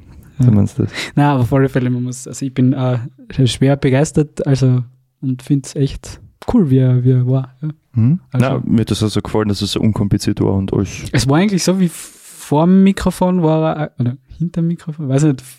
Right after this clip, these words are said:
Speaker 2: du weißt, was ich sagen will, oder? Abseits des Mikrofons war er eigentlich gleich wie dann im Podcast.
Speaker 1: Genau, also er ist eigentlich so eine Person, die was man sich so vorstellt, als wie ihn auf der Bühne
Speaker 2: Der ist,
Speaker 1: erlebst,
Speaker 2: der, der
Speaker 1: oder?
Speaker 2: ist echt so. Also was, was, was man halt auch sagen muss, um jetzt ein bisschen was, also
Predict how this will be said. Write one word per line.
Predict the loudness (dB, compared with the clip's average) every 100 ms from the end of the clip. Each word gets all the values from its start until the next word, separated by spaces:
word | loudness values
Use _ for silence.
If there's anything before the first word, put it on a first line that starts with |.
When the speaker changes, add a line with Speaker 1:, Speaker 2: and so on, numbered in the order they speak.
| _ _ _ _ _
Speaker 2:
du | -2
weißt, | -2 0
was | 0
ich |
sagen | 0 2
will, | 2
oder? | 2 0
Abseits | -2 0 0 0 -2
des | 0
Mikrofons | 0 0 -2 0 0 0
war | -2
er | -2
eigentlich | -2 -2 -4
gleich | -2 -2 0
wie | 0
dann | 2 2
im | 2 0
Podcast. | -2 -4 -10 -12 -16 _ _
Speaker 1:
Genau, | -2 0 0 -4
also | -4 -2
er |
ist | 0
eigentlich | -2 -2 -2
so |
eine | -2
Person, | -2 0 0
die | 2
was | 0 -2
man |
sich | -4 -2
so | -4
vorstellt, | -2 -2 -2 -4 -6 -8
als | -4 -4 -2
wie | 0
ihn | 0 -2 -4
auf | -6
der | 0
Bühne | 2 4
Speaker 2:
Der | 4
ist, |
Speaker 1:
erlebst, | 4 2 2
Speaker 2:
der, | 2
der |
Speaker 1:
oder? |
Speaker 2:
ist | 2
echt | 0 0
so. | -4 -2
Also | 0 0 -2 -14 -20 _ _ _ _ _ _ -4
was, | -2 0 0
was, | -2 -2 0
was | 0 2
man | 2
halt | 0 -2
auch | -2
sagen | 0 0 4
muss, | 4 2 0 -2
um | 0 2
jetzt | -2 -6 -10 -10
ein | -8 -6
bisschen | -4 0
was, | 2 2
also | 0